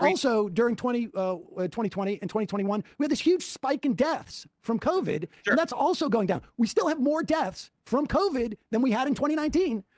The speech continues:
Speaker 1: but we're talking about a trend in terms of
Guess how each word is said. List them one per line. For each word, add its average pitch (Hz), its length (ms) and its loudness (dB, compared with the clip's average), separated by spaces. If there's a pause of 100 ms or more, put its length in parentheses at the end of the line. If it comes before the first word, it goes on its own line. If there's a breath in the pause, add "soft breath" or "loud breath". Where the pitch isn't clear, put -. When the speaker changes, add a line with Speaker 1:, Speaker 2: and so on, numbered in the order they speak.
(200 soft breath)
Speaker 1:
but 175 360 0 (160)
we're 202 100 2
talking 254 340 0
about 214 220 0
a 196 60 -2
trend 196 460 -2 (220)
in 196 120 0
terms 220 240 0
of 180 180 0